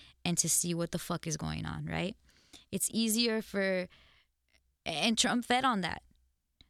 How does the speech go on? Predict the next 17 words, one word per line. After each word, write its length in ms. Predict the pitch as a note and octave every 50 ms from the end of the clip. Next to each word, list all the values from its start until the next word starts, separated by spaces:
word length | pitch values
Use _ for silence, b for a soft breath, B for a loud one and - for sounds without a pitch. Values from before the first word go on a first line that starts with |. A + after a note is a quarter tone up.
| _ -
Trump 240 | - A#3 A#3 A3+
fed 160 | - A#3 A#3 A#3+
on 180 | B3 A#3+ A#3
that 220 | A3+ G#3+ - - -
to 120 | - A3
his 140 | G3 F#3 F3
supporters. 560 | - G3+ - - G#3+ G#3+ G3+ F3+ E3 E3 E3
"Look, 260 | G3+ A3+ A#3 G#3 F3 - -
it's 160 | G#3 - -
Mexico's 540 | G#3 G3+ G#3+ - - - - A3+ A3 G#3+ -
fault. 280 | - A3+ G#3 G#3 G3
It's 160 | F#3+ F#3 - -
the 80 | F#3+
Muslims' 480 | F#3 F#3+ G3 G3+ G3 F#3+ G#3+ G#3 - -
fault. 200 | - G3 F#3 F#3
It's 140 | F3+ - G3
a, 60 | F3+